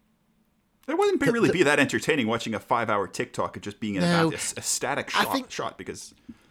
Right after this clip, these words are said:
Speaker 2: I think this is the bit that I wanted to really mention is that I, I actually admire her for, for removing herself from the situation.
Speaker 1: Yeah.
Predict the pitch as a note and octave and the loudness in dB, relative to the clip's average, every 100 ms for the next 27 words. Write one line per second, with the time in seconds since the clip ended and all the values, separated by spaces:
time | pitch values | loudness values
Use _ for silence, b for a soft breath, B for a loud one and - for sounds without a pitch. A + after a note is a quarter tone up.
0 | B B - E3 C4+ C4 - G3+ G#3 G3 | B B -8 -2 -2 0 0 2 0 0
1 | D#3+ F3 D#3+ D3+ C#3 C3 - D3 C#3 B2+ | 0 4 4 4 0 -2 -2 0 2 0
2 | B2+ D3 C3+ - G#2 G#2+ - B2+ - - | 0 0 0 -4 -4 -6 -4 -2 -4 -2
3 | D3+ D3+ F3+ F3 - E3+ C#3+ E3 E3+ F3 | -2 0 -4 -4 -6 -6 -4 0 2 4
4 | C#3 G2+ - A#2 - A#2+ G2+ - A2+ A#2 | 2 0 -4 -12 -10 -8 -8 -6 -4 2
5 | C3 A#2+ G#2+ - A2 - G#2+ F#2+ A#2+ - | 2 2 -2 -4 -4 -6 -10 -10 -8 -6
6 | A2 G#2+ G#2 F#2+ F2 - | -2 -2 -2 -6 -10 -12